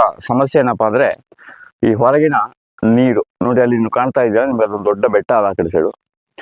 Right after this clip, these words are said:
ಆ ಬೆಟ್ಟದ ನೀರೆಲ್ಲ ಏನಾಗುತ್ತೆ ಅಂದ್ರೆ, ನಮ್ಮ ಈ ಕೋಟಗೆರೆ ತೋಟದ ಮಧ್ಯಭಾಗದಲ್ಲೇ ಹೋಗುತ್ತೆ.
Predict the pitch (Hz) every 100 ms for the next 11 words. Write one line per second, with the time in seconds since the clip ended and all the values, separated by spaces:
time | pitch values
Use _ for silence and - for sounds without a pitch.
0 | - - - - 104 104 98 117 175 165
1 | 139 131 143 139 143 170 175 180 127 113
2 | 147 _ _ - 127 147 131 120 123 135
3 | 139 120 117 107 - 123 143 131 127 120
4 | 123 135 113 95 131 135 127 120 123 123
5 | 101 87 - -